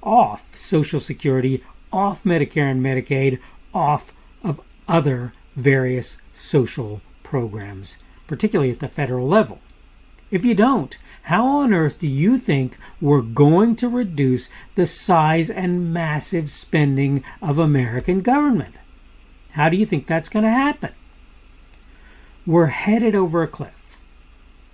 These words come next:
with ever greater, greater rapidity. If we're unwilling to work to kill a huge amount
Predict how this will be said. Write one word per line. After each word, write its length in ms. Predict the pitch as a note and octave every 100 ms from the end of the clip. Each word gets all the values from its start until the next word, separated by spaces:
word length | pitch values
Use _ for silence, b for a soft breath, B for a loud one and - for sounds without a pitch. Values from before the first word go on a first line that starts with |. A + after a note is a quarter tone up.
| -
with 280 | D#3 D3 - - -
ever 320 | G3+ E3 D3
greater, 360 | C#3 C#3 B2
greater 840 | A2+ B2 A#2 - D#4+ D#3 D3 C3+ B2+
rapidity. 640 | B2 - D3 A#2 - A#2+ - - - - - - - - - - _ - _ - - - _ b b b b b b - - -
If 280 | B3 C#4+ -
we're 180 | B3 A3+
unwilling 720 | G#3 G#3 D#3+ B2+ A#2 A2 C3+ - _ _ - - _ - _
to 120 | - E3
work 600 | C#3 G3 D3+ A2 - - b - -
to 200 | D#3 D3 -
kill 520 | - - B3+ D#3+ A#2 E3+
a 60 |
huge 600 | - - - C#4 D4+ A#3+ C4
amount 520 | G3+ D#3+ G2 F#2+